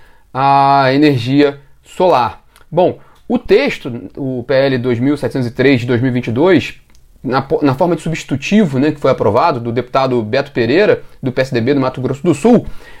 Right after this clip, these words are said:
além de incluir essa prorrogação do, do, do subsídio para novos sistemas de geração distribuída, o, incluiu ainda, enquadrou nos bene-, nos subsídios, nesse tipo de subsídio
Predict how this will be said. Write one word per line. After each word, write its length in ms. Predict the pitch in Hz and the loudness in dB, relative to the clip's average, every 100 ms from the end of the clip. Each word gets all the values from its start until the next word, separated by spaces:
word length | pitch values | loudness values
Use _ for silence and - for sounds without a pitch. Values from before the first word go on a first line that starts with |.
| - | -4
além 320 | 127 165 240 | 0 2 0
de 80 | 220 | 0
incluir 580 | 214 190 156 156 120 - - _ _ | -2 0 0 0 -4 -8 -20 _ _
essa 360 | - 123 - 151 | -8 -6 -4 -2
prorrogação 800 | 160 143 143 127 - 151 143 104 _ - | 0 2 2 0 -2 -4 -4 -6 _ -16
do, 440 | 123 131 131 127 | -8 -4 -4 -4
do, 560 | 120 127 123 117 110 - - _ _ _ _ _ - - - | -4 -2 -2 -2 -4 -6 -16 _ _ _ _ _ -20 -6 2
do 120 | 170 | 2
subsídio 560 | 156 139 123 214 170 | 2 0 2 4 2
para 180 | 127 131 | 2 0
novos 500 | 117 165 160 117 - - - - | 0 2 0 -2 -10 -18 -20 -10
sistemas 420 | 135 - 143 139 | -8 -4 -2 0
de 40 | |
geração 280 | 131 131 135 | 0 -2 -6
distribuída, 720 | 120 160 180 196 262 143 - - - - - - - | -8 -6 0 2 4 2 -2 -8 -20 -20 -20 -20 -4
o, 360 | 175 175 165 170 - - | 0 2 2 0 -4 -2
incluiu 640 | 220 220 247 208 202 233 | 0 4 4 4 4 4
ainda, 260 | 156 165 165 | 2 2 0
enquadrou 540 | 202 170 139 190 220 | 0 0 2 4 4
nos 200 | 160 139 | 2 -6
bene-, 280 | 160 156 135 | -6 -6 -6
nos 180 | 151 139 | -6 -6
subsídios, 540 | 147 127 135 143 - - _ - - - | -6 -6 -4 -6 -10 -20 _ -20 -12 0
nesse 300 | 147 180 - | 2 2 -2
tipo 160 | 156 | -4
de 80 | - | -4
subsídio 560 | 147 139 135 127 123 | -4 -2 0 0 -4